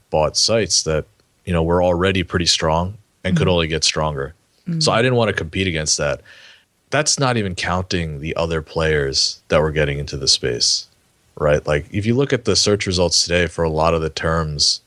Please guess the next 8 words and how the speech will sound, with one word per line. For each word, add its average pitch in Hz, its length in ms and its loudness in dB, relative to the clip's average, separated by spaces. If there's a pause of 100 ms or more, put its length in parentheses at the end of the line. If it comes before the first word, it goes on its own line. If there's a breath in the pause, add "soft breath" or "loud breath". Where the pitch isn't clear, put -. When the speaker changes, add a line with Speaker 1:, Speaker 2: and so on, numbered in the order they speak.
(420)
Speaker 1:
that 80 200 2
were 76 460 0
very 87 240 0
popular 78 500 0
back 80 320 -2
in 78 80 -4
the 73 60 -2
day, 73 360 0